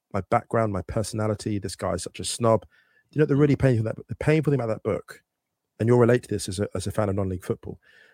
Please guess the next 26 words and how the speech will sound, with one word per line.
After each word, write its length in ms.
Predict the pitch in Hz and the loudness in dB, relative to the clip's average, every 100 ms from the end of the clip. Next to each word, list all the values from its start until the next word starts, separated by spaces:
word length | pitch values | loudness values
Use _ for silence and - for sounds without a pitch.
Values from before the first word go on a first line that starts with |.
| _ - | _ -10
The 60 | |
painful 480 | - - 151 170 165 | -2 4 6 6 4
thing 80 | 147 | 4
about 140 | 123 | 2
this 120 | 110 - | 0 -2
book 260 | 120 - | -2 -2
was, 160 | 90 90 | -6 0
my 140 | 117 | 2
whole 160 | 123 139 | 2 0
point 260 | - 131 | 0 -2
was, 360 | 80 85 101 - _ _ _ _ | 0 -2 -4 -8 _ _ _ _
everyone's 220 | 131 139 - | 4 6 6
talking 160 | 110 | 2
about 100 | 101 | 0
great 180 | - 98 | -2 -2
managers. 520 | 98 90 - 98 - - | -2 -6 -8 -12 -12 -4
And 80 | 98 | -2
I 40 | |
said, 220 | - 95 - _ _ - | 0 -2 -4 _ _ -2
"Can 220 | - 160 | 2 4
you 80 | 160 | 6
really 140 | 156 | 4
be 120 | 131 127 | 4 2
a 40 | |
great 220 | 107 - | 2 0
manager 480 | 107 95 - - | -2 -4 -4 -6